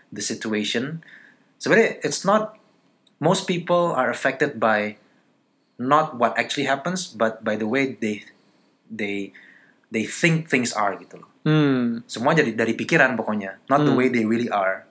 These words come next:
Speaker 2: Hmm.
Speaker 1: Jadi Oprah Winfrey ya realitinya seperti itu, cuman the way she thought about the situation made her now.
Speaker 2: Oh.
Speaker 1: The way she thought about it, "Oh, okay, this happened to me. This thing happened to me, maybe for a reason, for me to help other people out there yang merasakan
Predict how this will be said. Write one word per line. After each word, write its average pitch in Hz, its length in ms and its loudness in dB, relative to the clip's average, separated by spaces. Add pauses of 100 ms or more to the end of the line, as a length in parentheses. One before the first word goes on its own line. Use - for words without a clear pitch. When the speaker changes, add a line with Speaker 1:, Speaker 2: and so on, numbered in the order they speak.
Speaker 2:
Hmm. 139 400 0 (220)
Speaker 1:
Jadi 147 160 -2
Oprah 120 400 2
Winfrey 104 240 0
ya 139 100 2
realitinya 107 400 0
seperti 123 300 -4
itu, - 160 -4
cuman 160 160 -2
the 127 80 2
way 135 160 4
she - 160 -2
thought 127 320 -2
about 107 320 -6
the 95 320 -6
situation 104 800 -4 (1000)
made 117 260 0
her 120 140 0
now. 110 420 -2 (260)
Speaker 2:
Oh. 120 540 -8
Speaker 1:
The 104 160 -8
way 123 80 2
she 120 100 -2
thought 110 220 0
about 107 160 0
it, - 140 -4
"Oh, 160 260 -2 (180)
okay, 147 220 0
this 160 240 2
happened 143 400 -2
to 127 80 -4
me. 165 400 -2 (1400)
This 139 340 2
thing 139 200 0
happened 123 340 0
to 120 80 -4
me, 143 140 0
maybe 120 200 2
for 127 200 0
a 110 40 2
reason, 117 460 0
for 113 180 0
me 127 160 0
to 120 120 -6
help 117 360 0
other 107 220 -4
people 117 300 -4
out 107 200 -2
there 127 120 2
yang 107 200 0
merasakan 120 640 -4